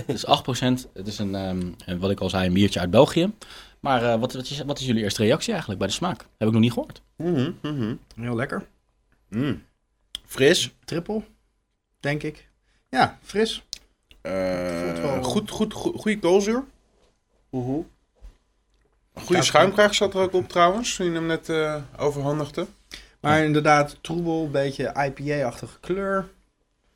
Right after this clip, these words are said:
Speaker 4: Dus het
Speaker 3: Ehm,
Speaker 4: donker,
Speaker 1: Zou officieel een
Speaker 4: dofgeel.
Speaker 1: beetje een goudkleur moeten zijn. Dat klopt denk ik
Speaker 3: Ja,
Speaker 1: wel, hè?
Speaker 3: klopt wel.
Speaker 2: Ja.
Speaker 1: En, eh, wat jij net
Speaker 3: Troebel
Speaker 1: zei
Speaker 3: goud.
Speaker 1: over, eh, dat trippel, dat, eh, daar sloeg je wel, eh,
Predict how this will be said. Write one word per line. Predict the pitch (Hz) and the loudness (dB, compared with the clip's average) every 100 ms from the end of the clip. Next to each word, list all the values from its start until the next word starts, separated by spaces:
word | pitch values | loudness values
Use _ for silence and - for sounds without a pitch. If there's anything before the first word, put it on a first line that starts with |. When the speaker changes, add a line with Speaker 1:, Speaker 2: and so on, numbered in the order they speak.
| _ - - _ - | _ -20 -20 _ -18
Speaker 4:
Dus | 117 | -10
het | 127 | -6
Speaker 3:
Ehm, | 117 | 0
Speaker 4:
donker, | 151 156 135 | 4 4 4
Speaker 1:
Zou | 123 107 | 6 6
officieel | 147 127 | 6 8
een | 123 | 8
Speaker 4:
dofgeel. | 113 110 | 8 6
Speaker 1:
beetje | 107 - | 4 2
een | |
goudkleur | 170 160 - 113 104 | 4 4 2 0 2
moeten | 107 107 | 2 0
zijn. | 104 117 | 0 0
Dat | 139 | 0
klopt | - 135 | -4 -2
denk | 143 | 0
ik | 160 | 2
Speaker 3:
Ja, | 165 | 2
Speaker 1:
wel, | 185 180 | 4 4
hè? | |
Speaker 3:
klopt | 220 214 - | 0 -4 -6
wel. | 196 - - | -8 -8 -12
Speaker 2:
Ja. | 139 151 - - - _ _ - | -8 -8 -10 -16 -20 _ _ -4
Speaker 1:
En, | 117 | 2
eh, | 113 | 4
wat | 113 139 | 4 6
jij | 131 120 | 6 4
net | 123 | 4
Speaker 3:
Troebel | - 123 | 4 6
Speaker 1:
zei | |
Speaker 3:
goud. | 117 | 6
Speaker 1:
over, | 123 123 120 117 | 6 4 6 6
eh, | 110 | 4
dat | 113 - | 2 -2
trippel, | 131 151 170 170 | -4 0 2 2
dat, | 156 - | 0 -4
eh, | 156 143 139 135 131 | -2 0 0 0 -4
daar | 123 123 | -4 -4
sloeg | - 123 | -2 -2
je | - | -2
wel, | 117 110 107 | 0 2 2
eh, | 101 98 | 2 2